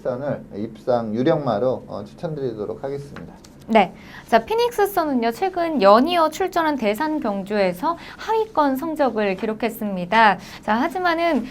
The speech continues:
Speaker 2: 그동안 있었던 그 대산 경주가 좀 조건이 안 좋았을 뿐, 또 워낙 또 가능성이 있는 마필이기 때문에 과연 이번 경주에서도 입상에 성공할 수 있을지 끝까지 지켜보도록 하겠습니다.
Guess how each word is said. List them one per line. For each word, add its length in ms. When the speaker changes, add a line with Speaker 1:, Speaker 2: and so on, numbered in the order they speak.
Speaker 2:
그동안 360
있었던 440
그 140
대산 360
경주가 480
좀 140
조건이 480
안 240
좋았을 640
뿐, 400
또 80
워낙 380
또 100
가능성이 500
있는 260
마필이기 500
때문에 340
과연 240
이번 300
경주에서도 760
입상에 440
성공할 400
수 100
있을지 680
끝까지 560
지켜보도록 680
하겠습니다. 640